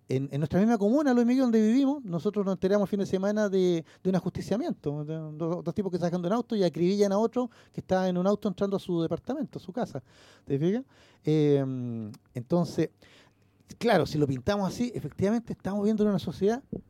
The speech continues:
muy violenta, ¿ya? Se está pareciendo a, a, no sé, pues esas películas norteamericanas de los años setenta, ¿ah? Que veíamos pandillas, veíamos asesinatos, veíamos guetos, veíamos policías corruptos, ¿ya? Y, y, y,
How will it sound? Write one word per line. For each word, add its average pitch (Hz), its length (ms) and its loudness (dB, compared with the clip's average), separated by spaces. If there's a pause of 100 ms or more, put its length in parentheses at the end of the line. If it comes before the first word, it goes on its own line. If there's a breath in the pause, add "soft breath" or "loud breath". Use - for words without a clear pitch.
(180)
muy 208 240 2
violenta, 226 500 -2 (240)
¿ya? 160 180 -4
Se - 120 -8
está 170 180 0
pareciendo 160 680 4
a, 131 280 2 (360 loud breath)
a, 131 220 -4
no 123 140 -8
sé, 202 160 2
pues 160 140 -2
esas 139 100 -6
películas 147 1120 0
norteamericanas 131 560 0
de - 20 2
los 139 80 2
años 139 160 0
setenta, 196 580 -4
¿ah? 151 140 -8
Que 123 140 -8
veíamos 139 400 -2
pandillas, 151 640 -4
veíamos 127 420 -4
asesinatos, 147 800 -4 (240 loud breath)
veíamos 131 400 0
guetos, 160 440 2
veíamos 143 260 4
policías 131 380 -2
corruptos, 180 640 4 (340 loud breath)
¿ya? 156 240 -2
Y, 135 460 -2 (260 soft breath)
y, 139 220 -8
y, - 60 -12